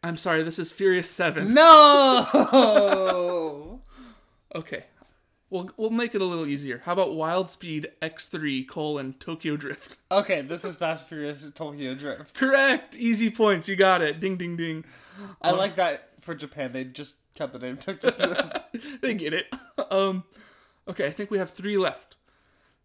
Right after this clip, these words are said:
Speaker 2: Okay, and I think I've guessed all these already. <laughs>
Speaker 1: So we
Speaker 2: I'm
Speaker 1: have
Speaker 2: trying to use process of elimination in my head.
Speaker 1: Wild Speed Megamax.
Speaker 2: Oh, gosh. Okay. I think,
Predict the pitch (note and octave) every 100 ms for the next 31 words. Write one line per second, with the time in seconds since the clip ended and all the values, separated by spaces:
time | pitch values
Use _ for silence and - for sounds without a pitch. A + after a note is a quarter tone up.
0 | _ - - A#2 - D3 D3+ F#3+ D#3 D#3+
1 | F#3 C3 C3+ B2+ A#2+ C3 - _ _ _
2 | _ E3 B3 G#3+ A3 G3 F3 E3+ E3+ F3+
3 | E3+ G#3 G3+ - E3+ E3 D#3+ D#3 C#3+ C#3+
4 | C#3 C#3 - B2+ A#2+ B2+ A#2+ A#2 - E3+
5 | E3+ F3 G#3 A3 G3+ - - F3+ D#3+ E3
6 | D#3+ D#3 _ _ _ _ _ _ _ -
7 | E3 E3+ F3 F3 D3 A2 - - - -
8 | - _ _ _ _ _ _ _ _ _
9 | - - - _ _ _ - _ _ _
10 | - D3 C#3+ C3+ C#3 E3+ _ _ _ -
11 | - _ _ _ _ _ _ _ _ _
12 | _ _ _ _ _ _ _ _ _ _
13 | _ - C#3+ D#3+ - D#3+ D3 C3+ C3